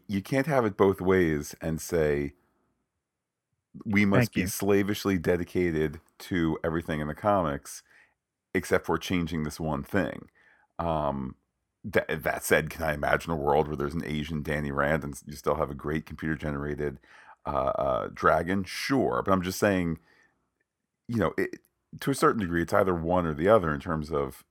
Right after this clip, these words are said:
Speaker 1: nothing can change and let's make positive changes. Furthermore, th-, the world of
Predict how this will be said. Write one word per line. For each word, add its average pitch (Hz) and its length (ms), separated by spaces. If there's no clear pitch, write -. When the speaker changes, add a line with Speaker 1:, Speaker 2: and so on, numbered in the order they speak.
Speaker 1:
nothing 92 380
can 80 200
change 73 640
and 73 440
let's 85 180
make 73 220
positive 73 420
changes. - 600
Furthermore, 80 720
th-, - 320
the 101 320
world 107 500
of 95 440